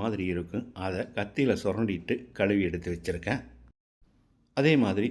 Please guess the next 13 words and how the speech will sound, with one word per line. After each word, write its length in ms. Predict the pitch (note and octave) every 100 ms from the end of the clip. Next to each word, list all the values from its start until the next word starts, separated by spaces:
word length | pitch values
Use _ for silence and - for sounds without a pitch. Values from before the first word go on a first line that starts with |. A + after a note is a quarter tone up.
| -
புடலங்காயில 560 | B2 C#3+ C#3+ B2+ A2+ G2+
இருக்கிற 240 | F#2 A2 A2+
அந்த 200 | G#2 F2+ A2
சதப்பகுதியும் 720 | A#2+ C#3+ A#2+ G#2 F#2+ G#2+ - F#2+
எடுத்து 300 | E2+ - C3+ - - _ _ _
சின்ன 180 | - E3+ F3
சின்ன 120 | C#3+ A2+ -
துண்டுகளா 360 | G2+ G2 F#2 B2+ -
நறுக்கிக்கலாம். 540 | G2 G2 G2 E2+ F2+ G#2+ - - B2
எந்த 140 | C#3
அளவுக்கு 300 | C3 A2 G#2 A#2+
சின்ன 140 | - A#2 A2+
துண்டுகளா 340 | G2 G2 F#2+